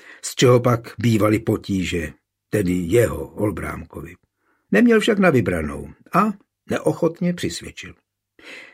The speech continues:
„Tak dobrá,“ souhlasila velkomyslně. „Přijď k nám dnes na večeři.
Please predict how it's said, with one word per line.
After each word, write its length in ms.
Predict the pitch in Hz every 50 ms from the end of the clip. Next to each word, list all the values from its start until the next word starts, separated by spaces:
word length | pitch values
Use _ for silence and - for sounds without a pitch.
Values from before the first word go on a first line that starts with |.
| _ _ _ _ _ _
„Tak 160 | - 269 262
dobrá,“ 420 | 233 185 135 120 - 82 78 78 - - _ _ _ _ _ _ _ _ _ _ -
souhlasila 640 | - - 147 135 117 156 156 147 - - 156 147 143
velkomyslně. 800 | 117 110 98 90 - - - 80 - - - - 87 - - - _ _ _ _ _ _ _ - - - - _ _ _
„Přijď 320 | - - 202 233 233 - -
k 40 |
nám 280 | 190 170 151 135 127 110
dnes 420 | 101 117 139 160 160 156 - - -
na 140 | - 117 131
večeři. 480 | 117 110 107 - 87 80 - - 82